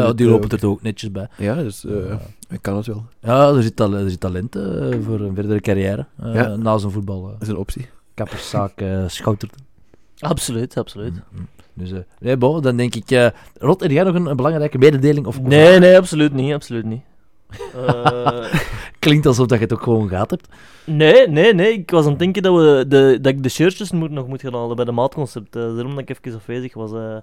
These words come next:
Speaker 3: eh, want we gaan met Golden Palace op de Mouw spelen,
Speaker 2: Dat klopt.
Speaker 3: morgen. Eh,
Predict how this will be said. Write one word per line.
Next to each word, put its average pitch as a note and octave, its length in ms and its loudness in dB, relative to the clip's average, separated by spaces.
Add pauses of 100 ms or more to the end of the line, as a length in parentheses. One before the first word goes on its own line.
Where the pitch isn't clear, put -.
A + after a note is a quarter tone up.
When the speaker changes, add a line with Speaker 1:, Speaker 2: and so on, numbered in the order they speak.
(760)
Speaker 3:
eh, B2+ 100 0
want C#3+ 200 0
we D3 100 -2
gaan D3+ 120 0
met D3 140 -2
Golden D3+ 280 0
Palace E3 300 0
op D3 60 -4
de C#3 80 0
Mouw C#3+ 300 2
spelen, E3+ 560 -2
Speaker 2:
Dat C#3 140 -6
klopt. D3+ 40 2 (180)
Speaker 3:
morgen. G3 260 -6
Eh, B2 600 -4